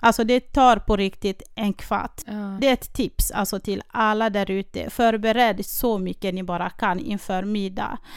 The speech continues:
Speaker 1: på veckodagarna. Alltså, man
Speaker 2: Ja.
Speaker 1: sparar i alla fall, att vi säger, en kvart, en halvtimme som man kan leka med barnen innan läggdags.
Speaker 2: Ja, men exakt.
Speaker 1: Alltså, det är s-, lite så vi brukar göra. Så, ja, Sandra, du har din man, tvättsnack, kör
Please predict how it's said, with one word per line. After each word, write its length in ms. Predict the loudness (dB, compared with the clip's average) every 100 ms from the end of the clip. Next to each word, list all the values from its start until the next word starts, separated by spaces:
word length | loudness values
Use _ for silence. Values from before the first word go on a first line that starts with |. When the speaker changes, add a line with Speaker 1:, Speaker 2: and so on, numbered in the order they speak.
| -12 -4
Speaker 1:
på 120 | 0
veckodagarna. 880 | 0 0 0 2 2 -2 -8 -6 0
Alltså, 160 | 2 2
man 140 | 0
Speaker 2:
Ja. 60 | 0
Speaker 1:
sparar 400 | 2 2 4 2
i 80 | 0
alla 180 | -2 -2
fall, 120 | -4
att 100 | -6
vi 60 |
säger, 260 | -6 -4 -4 -2
en 160 | -2
kvart, 320 | -2 -2 -2
en 120 | -4 -4
halvtimme 840 | -2 -4 -6 -6 -4 -4 -6 -6
som 160 | -4 -4
man 120 | -4
kan 340 | -6 -8 -10 -12
leka 480 | -6 -2 -2 -2 -2
med 180 | -2 0
barnen 440 | 2 2 0 -4
innan 360 | -4 -4 -4 -4
läggdags. 680 | -6 -6 -6 -6 -10 -14 -12
Speaker 2:
Ja, 240 | -6 -4 -2
men 200 | -4 -6
exakt. 480 | -8 -8 -10 -12 -8
Speaker 1:
Alltså, 260 | -6 -4
det 80 | -2
är 40 | -2
s-, 200 | -4 -4
lite 300 | -4 -4 -6
så 240 | -4 -4
vi 240 | 0 0
brukar 260 | -2 -6 -4
göra. 520 | -2 -2 0 0 0 -2 -14 -8
Så, 400 | 2 4 6 4
ja, 340 | 6 8 8 2
Sandra, 560 | 0 2 2 2 -2 -2
du 140 | -4
har 140 | 0 0
din 200 | -2 -4
man, 260 | -2 -4
tvättsnack, 840 | -4 -2 -2 -4 -8 -4 -4 -6 -12
kör 640 | -4 2 4 4 2 0